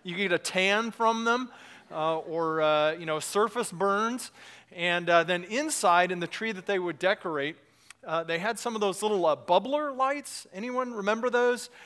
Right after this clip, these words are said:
Uh, they had, it was like little tubes of water and, uh, and colors around them, and so the, the light bulb inside would heat up the water and, and it would bubble up. And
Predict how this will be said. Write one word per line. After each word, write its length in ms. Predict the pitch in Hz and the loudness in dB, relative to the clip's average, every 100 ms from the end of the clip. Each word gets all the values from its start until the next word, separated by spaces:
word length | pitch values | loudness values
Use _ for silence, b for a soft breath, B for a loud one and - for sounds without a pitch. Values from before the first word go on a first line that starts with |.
| B - | B -6
Uh, 340 | 175 175 175 | 2 4 4
they 160 | 170 180 | 4 2
had, 280 | 196 196 180 | 4 2 2
it 80 | 190 | -6
was 140 | 185 | 0
like 160 | 190 180 | 0 0
little 180 | 247 214 | -6 -6
tubes 400 | - 247 247 185 | -8 -8 -6 -4
of 140 | 156 | -6
water 640 | 151 175 196 208 208 202 180 | -2 2 2 2 0 0 -2
and, 360 | 160 151 151 | -4 -4 -2
uh, 60 | 147 | -2
and 160 | 156 147 | -2 -8
colors 400 | - 220 233 185 | -4 0 0 -2
around 280 | 196 190 190 | 0 0 0
them, 240 | 196 165 | -2 -4
and 160 | 156 147 | -10 -6
so 240 | 180 170 | -2 -2
the, 160 | 156 156 | -2 -6
the 160 | 151 | -6
light 260 | 147 170 208 | 2 2 2
bulb 200 | 190 185 | 0 -2
inside 280 | 175 175 170 | -2 -2 -2
would 140 | 151 | -6
heat 200 | - 202 | -8 -4
up 120 | 208 | -4
the 80 | 202 | -4
water 440 | 156 156 165 170 170 | -2 2 2 2 -4
and, 100 | 160 | -6
and 180 | 156 | -8
it 180 | 156 151 | -8 -8
would 160 | 147 143 | -8 0
bubble 300 | 156 175 170 | 2 2 4
up. 300 | 160 160 160 | 4 4 0
And 140 | 139 | -8